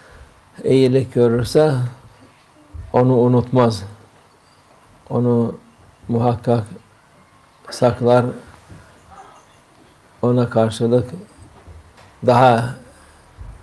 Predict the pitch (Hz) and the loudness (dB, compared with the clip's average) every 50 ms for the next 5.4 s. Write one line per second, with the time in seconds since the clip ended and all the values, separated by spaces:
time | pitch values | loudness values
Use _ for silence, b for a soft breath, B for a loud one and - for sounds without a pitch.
0 | - - - - - - 110 110 120 120 120 117 117 113 110 - - - - - | -20 -20 -20 -18 -14 -8 -4 0 0 2 2 2 0 0 -2 -6 -10 -16 -20 -20
1 | - - - - - 113 113 113 110 110 113 110 - 113 110 104 - 113 107 104 | -20 -20 -14 -6 -2 0 2 2 2 0 0 0 0 0 0 0 0 -2 -2 -2
2 | 104 104 - - 107 95 92 - - - - - _ _ _ _ _ _ _ - | -4 -6 -6 -2 -2 -2 -2 -4 -10 -20 -20 -20 _ _ _ _ _ _ _ -20
3 | - - - - _ _ _ _ _ _ _ _ _ _ _ _ _ _ _ - | -20 -20 -20 -20 _ _ _ _ _ _ _ _ _ _ _ _ _ _ _ -20
4 | - - - - - - - - - - - - 127 110 - - 117 113 104 101 | -20 -20 -20 -20 -20 -20 -20 -20 -20 -18 -12 -10 -10 -10 -6 -4 -2 -2 0 2
5 | 113 107 107 117 123 127 127 120 | 2 2 4 4 4 2 2 0